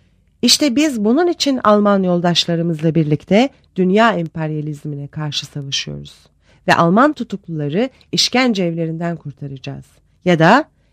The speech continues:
Entebbe'de Almanlar bizim için nasıl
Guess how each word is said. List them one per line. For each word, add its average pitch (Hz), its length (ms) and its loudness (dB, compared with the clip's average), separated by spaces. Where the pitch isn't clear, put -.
Entebbe'de 185 1040 2
Almanlar 175 680 0
bizim 190 240 -4
için 151 360 -8
nasıl 208 360 -2